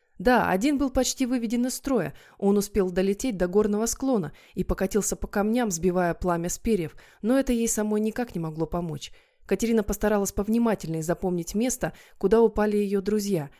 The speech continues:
и заставила себя глаза не закрывать и не рыдать, а следить, куда ее несут.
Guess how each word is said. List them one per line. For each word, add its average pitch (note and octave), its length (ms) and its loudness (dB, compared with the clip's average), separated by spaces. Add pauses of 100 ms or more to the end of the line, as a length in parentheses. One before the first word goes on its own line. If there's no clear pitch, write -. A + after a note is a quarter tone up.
(160)
и F3 60 -2
заставила A3+ 500 0
себя G3+ 280 0
глаза G3 300 2
не F#3+ 80 2
закрывать F3+ 560 -4 (140)
и G#3 60 0
не G3+ 120 2
рыдать, F#3+ 420 -4 (200)
а E3+ 80 -2
следить, F#3 420 -4
куда F3 220 0
ее E3 180 0
несут. E3 460 -8